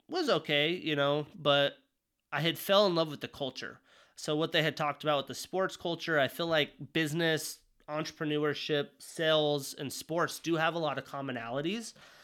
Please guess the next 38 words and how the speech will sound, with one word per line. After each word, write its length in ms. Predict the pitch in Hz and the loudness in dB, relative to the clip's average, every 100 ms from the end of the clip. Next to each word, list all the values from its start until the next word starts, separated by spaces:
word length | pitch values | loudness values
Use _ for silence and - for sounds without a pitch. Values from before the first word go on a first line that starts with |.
| - _ | -20 _
And 160 | 156 156 | 4 6
I 80 | 156 | 6
was 160 | 147 | 4
super 260 | - 240 226 | 0 2 4
excited 400 | - - 170 156 | 4 4 4 4
about 280 | 147 139 - | 4 4 6
that 260 | 175 180 | 6 6
and 160 | 139 131 | 2 -2
had 260 | 127 131 | -4 -2
built 240 | 160 180 170 | 2 2 2
really 300 | 151 160 147 | 0 2 0
good 180 | 151 127 | -2 -4
friendships 720 | - 151 143 160 151 - - - - - | -2 -2 -2 -4 -4 -6 -14 -20 -16 -8
and 100 | 135 | 2
had 260 | 170 170 | 4 4
mentors, 600 | 147 151 147 127 113 113 | 2 0 0 -6 -6 -6
you 80 | 127 | -6
know, 100 | 123 | -6
people 340 | - 180 170 156 | -6 -4 -2 4
that 340 | 151 - - - _ 165 | 6 4 -4 -20 _ -8
have 120 | 135 | 2
been 160 | 190 | 2
through 200 | 175 180 | 2 -2
sales 340 | 156 180 170 151 | 0 2 2 2
and 100 | 151 | 0
op-, 240 | 151 - | -2 -4
entrepreneurship 960 | 165 156 - 151 160 151 - 160 151 151 - - 143 | -6 -6 -4 -4 -2 -2 0 0 -2 -4 -20 -12 -4
and 180 | 139 | 0
were 180 | 139 135 | 2 2
giving 320 | 135 165 170 | 2 2 4
me 140 | 165 165 | 4 2
advice, 460 | 135 147 143 139 | 2 4 4 4
pointing 280 | - 175 170 | -2 -2 0
me 120 | 165 | 0
in 100 | 160 | 0
the 80 | 147 | 2
right 180 | 147 143 | 2 2
direction. 720 | 127 127 135 - 156 139 | 0 -2 -2 -4 -4 -4